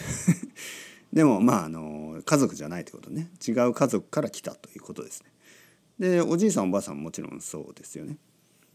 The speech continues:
だから、実はその家族と思ってたみんなが本当にその血のつながりがあるかといったらそれはないんですよ。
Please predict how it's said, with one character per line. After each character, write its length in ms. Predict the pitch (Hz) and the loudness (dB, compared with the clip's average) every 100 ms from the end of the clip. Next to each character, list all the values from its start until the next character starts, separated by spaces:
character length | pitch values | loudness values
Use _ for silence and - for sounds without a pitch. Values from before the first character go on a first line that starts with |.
| _ _ _ _ | _ _ _ _
だ 100 | 156 | -2
か 100 | 147 | 2
ら、 480 | 135 123 120 113 113 | 4 6 6 4 2
実 280 | 110 139 - | 0 -4 0
は 160 | 381 254 | 2 2
そ 100 | 127 | 2
の 200 | 117 110 | 0 0
家 180 | - 311 | 0 0
族 180 | 202 | 0
と 100 | - | 0
思 160 | 104 110 | 2 0
っ 20 | |
て 220 | - 110 | 0 -2
た 140 | 98 98 | -2 0
み 140 | 104 | 2
ん 140 | 139 165 | 4 2
な 120 | 147 | 0
が 360 | 95 95 87 | 0 -2 -2
本 320 | 82 92 131 135 | -8 -6 -4 -2
当 160 | 139 | 2
に 140 | 135 123 | 2 2
そ 120 | 120 | 0
の 200 | 104 92 | -2 -4
血 180 | - 156 | 0 2
の 100 | 190 | 2
つ 140 | - | 2
な 80 | 220 | 2
が 100 | 208 | 2
り 60 | |
が 100 | 185 | 2
あ 40 | 202 | 0
る 80 | 175 | 0
か 100 | - | -4
と 80 | |
い 40 | - | -8
っ 20 | |
た 100 | - | -12
ら 60 | - | -12
そ 140 | - | -4
れ 60 | 135 | -2
は 120 | 107 | -2
な 240 | 82 76 | -4 -10
い 40 | 92 | -14
ん 60 | |
で 80 | - | -18
す 100 | |
よ。 60 | - | -20